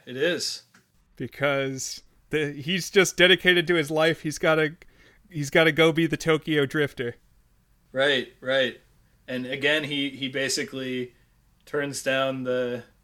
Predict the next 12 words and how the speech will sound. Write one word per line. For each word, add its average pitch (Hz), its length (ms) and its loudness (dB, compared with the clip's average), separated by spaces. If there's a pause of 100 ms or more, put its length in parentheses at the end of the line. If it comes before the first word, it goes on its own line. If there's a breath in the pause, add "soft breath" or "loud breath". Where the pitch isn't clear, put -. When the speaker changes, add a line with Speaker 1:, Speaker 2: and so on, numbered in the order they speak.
(160)
Speaker 1:
woman 135 360 -4
who 127 640 -4
threw 143 260 -8
herself 131 400 -4
at 117 160 -6
him 120 340 -10
towards 123 280 -6
the 131 80 -6
end 120 100 -6
of 123 60 -8
the 123 80 -10
film. 139 340 -6